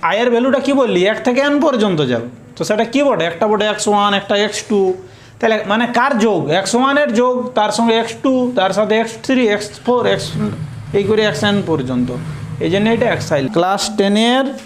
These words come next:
ছাব্বিশ নম্বর চ্যাপ্টার, তিনশো ঊনত্রিশ পাতা, রাশি বিজ্ঞানে দুটো বক্স দেওয়া আছে। একটা আছে গত মাসে বিমল কাকার দোকানের প্রতিদিন লাভের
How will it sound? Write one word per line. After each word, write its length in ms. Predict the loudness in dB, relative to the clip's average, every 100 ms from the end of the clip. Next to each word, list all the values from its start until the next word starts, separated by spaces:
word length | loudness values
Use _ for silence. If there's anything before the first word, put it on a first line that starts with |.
| -18 -20 -20 -20 -12
ছাব্বিশ 500 | -4 -2 0 0 2
নম্বর 300 | 2 2 2
চ্যাপ্টার, 640 | 2 0 0 -2 -2 0 0 -4 -8 -18 -8 0
তিনশো 440 | 2 2 2 2
ঊনত্রিশ 680 | 2 2 2 2 0 0 0
পাতা, 520 | -2 0 0 0 0 -2 -2
রাশি 400 | 0 0 0 0
বিজ্ঞানে 680 | 2 2 2 2 2 2 0 -6 -14 -14 -12 -2
দুটো 280 | 0 0 0
বক্স 360 | 0 0 0
দেওয়া 260 | 2 2 2
আছে। 220 | 2 2
একটা 380 | 0 0 0 0
আছে 280 | 0 0 0
গত 280 | 0 0
মাসে 360 | 0 2 2 0
বিমল 420 | 2 2 2 2
কাকার 480 | 2 0 0 0 2
দোকানের 480 | 0 2 2 2 0 2
প্রতিদিন 520 | 0 2 2 2 2
লাভের 720 | 2 2 2 2 2 0 -4